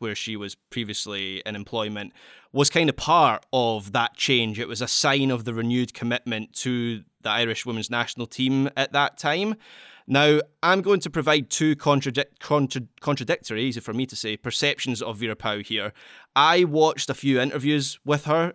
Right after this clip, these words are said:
in my research for this, and to me in that moment, she seemed to have a kind of good mix of empathy and assertiveness when she spoke to the media after announcing her squad and was talking about players that she had to leave out, some injured players that I'll come on to later.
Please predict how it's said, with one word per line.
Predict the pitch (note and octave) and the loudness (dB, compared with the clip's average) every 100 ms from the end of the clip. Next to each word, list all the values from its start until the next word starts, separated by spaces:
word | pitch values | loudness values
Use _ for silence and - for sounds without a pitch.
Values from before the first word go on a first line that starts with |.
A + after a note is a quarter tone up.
| - | -2
in | B2 | 0
my | A#2 | 0
research | A2+ C3 - D3 E3 - | 0 -2 2 2 2 -4
for | C#3+ C#3+ | -2 0
this, | D#3 E3+ - - - _ - | 0 0 -4 -8 -20 _ 2
and | D3 C#3+ | 2 4
to | D3 | 2
me | F3+ F#3+ | 4 4
in | E3 | 4
that | D#3+ D#3+ | 2 2
moment, | D#3+ F3 A#2+ C#3 D#3 _ _ | 2 4 4 2 -4 _ _
she | - D3 | -4 -2
seemed | C3+ E3 F3 D#3 | 0 2 0 -2
to | |
have | - C#3+ C3 C3 B2 G#2+ - B2+ | -4 0 4 4 2 -2 -8 -10
a | |
kind | - C#3 | -2 -2
of | A#2 | 0
good | B2+ D3+ B2 | 0 0 2
mix | C3 C3+ - - | 2 2 -2 -2
of | B2 A2+ A2 - | 0 0 -4 -2
empathy | B2+ B2+ B2+ - A#2 A2+ A2+ G#2 | 0 0 -2 -6 -2 0 -2 -4
and | A2 | -8
assertiveness | G2+ - A#2+ - A#2+ A2+ A2 G#2+ - - | -4 -2 -2 -2 -6 -4 -4 -4 -8 -8
when | A#2 A2+ A2 | -6 -4 -4
she | - A2+ | -4 -2
spoke | - - C#3 - | -2 0 -2 -2
to | - | -4
the | A#2+ | -2
media | A#2+ A2+ A#2 A2 | 0 0 -2 0
after | A2+ G#2+ B2 G#2+ | -2 -2 -2 -2
announcing | A2 A2+ A#2 A#2 | -2 -4 -2 -4
her | A2+ | -4
squad | - - D3 E3+ F#3+ - - - - - - | -6 0 4 4 2 -4 -12 -20 -20 -12 0
and | A#2+ A#2 A#2 A2+ | 2 4 2 0
was | A#2+ | -4
talking | - C#3 - | 2 2 4
about | B2 C3 - | 0 0 0
players | F3 D#3 A#2+ | 4 4 4
that | A2+ - | 0 -4
she | A#2 | 0
had | A#2+ A2+ | -2 -2
to | A#2 | -6
leave | A2+ A#2 A#2 | -6 -6 0
out, | C3 A#2 - | 2 2 0
some | A#2+ A#2 | -2 0
injured | A#2+ A2+ - | 0 -2 -6
players | G#2+ G#2+ | -6 -6
that | - | -6
I'll | G#2 | -8
come | - G#2+ | -8 -6
on | G2+ | -8
to | - | -10
later. | G#2 C#3 C3+ A2+ G#2+ | -2 -2 0 -4 -4